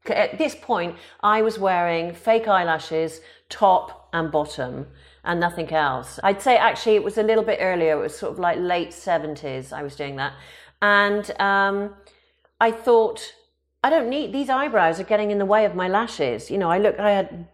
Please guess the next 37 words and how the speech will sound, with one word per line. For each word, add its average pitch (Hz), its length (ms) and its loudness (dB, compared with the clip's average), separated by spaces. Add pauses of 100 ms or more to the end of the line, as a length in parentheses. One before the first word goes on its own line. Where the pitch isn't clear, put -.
(120)
dolly 190 320 4
lashes. 135 600 -2 (260)
I 185 80 -2
thought, 196 200 0
"I 240 140 2
know 214 120 2
what 160 120 2
I'm 151 60 -4
gonna 151 180 -4
do. 151 440 0
I'm 160 180 -2
going 170 260 0
to 170 100 -12
get 160 180 -4
rid 156 240 0
of 135 100 -6
them." 131 280 -6 (260)
Now, 311 180 4
I 339 100 6
won't 370 320 2
shave 127 440 -4
them 113 160 -6
off 147 420 -2 (320)
because 214 540 0 (100)
I 185 180 2 (140)
don't 196 180 0
think - 180 -10
they'll 170 180 4
grow 180 260 0
back 156 300 0
very 139 240 -2
well, 127 360 -4 (340)
but 202 460 4 (220)
I'll 254 360 4
imac 294 500 0
them 147 220 -6
off. 120 520 -6